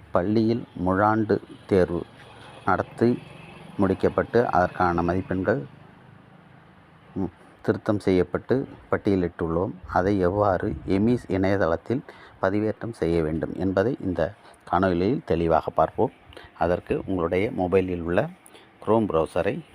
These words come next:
ஓப்பன் செய்து கொள்ளவும். ஓப்பன் செய்து அதில் இ எம் ஐ எஸ் வெப்சைட்டுக்குள்ளே போயிடுங்க. போகும்போது மறக்காம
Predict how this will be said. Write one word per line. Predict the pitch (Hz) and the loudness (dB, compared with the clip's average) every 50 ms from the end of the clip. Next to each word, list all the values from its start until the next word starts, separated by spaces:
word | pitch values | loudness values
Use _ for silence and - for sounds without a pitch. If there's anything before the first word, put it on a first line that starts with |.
| - - | -14 -10
ஓப்பன் | 87 85 - 101 92 | -10 -6 -4 -6 -6
செய்து | - - 85 78 80 | -4 -6 -8 -8 -6
கொள்ளவும். | - - 76 76 78 85 101 143 175 - - - - - - _ - - - - - - - - - - | -6 -4 -4 -4 -4 -6 -8 -10 -10 -14 -20 -20 -20 -20 -20 _ -20 -20 -20 -20 -20 -20 -20 -14 -8 -6
ஓப்பன் | 104 101 - 113 110 | -4 -2 -2 -2 -2
செய்து | - - 95 87 98 113 110 | -2 -2 -4 -2 -2 -2 -2
அதில் | 90 82 90 117 127 - - - - - - - - - - - - - - - - - - - - - - - - - - - - - - - - - | -2 -2 -2 -6 -8 -12 -18 -20 -20 -20 -20 -20 -20 -20 -20 -20 -20 -20 -20 -20 -20 -20 -20 -20 -20 -20 -20 -20 -20 -20 -20 -20 -20 -20 -20 -12 -8 -6
இ | 113 120 | -2 0
எம் | 120 123 110 98 | 2 2 2 2
ஐ | 87 80 | 0 -2
எஸ் | 80 82 73 - - - - - - | -2 -4 -4 -6 -8 -18 -16 -10 -6
வெப்சைட்டுக்குள்ளே | 95 92 - - 113 101 - - 90 82 85 85 92 120 185 - - - - - - - - - - | -6 -6 -2 0 0 0 0 -2 -6 -4 -4 -4 -4 -4 -6 -10 -16 -20 -20 -20 -20 -20 -12 -4 0
போயிடுங்க. | 90 90 90 90 85 87 92 - - - - | 0 0 0 0 -2 -4 -4 -6 -6 -6 -2
போகும்போது | - 104 107 98 98 92 98 107 | -2 0 0 2 2 0 2 0
மறக்காம | 90 85 85 92 - 90 90 92 107 135 | 0 -2 -2 -2 0 0 0 0 0 -4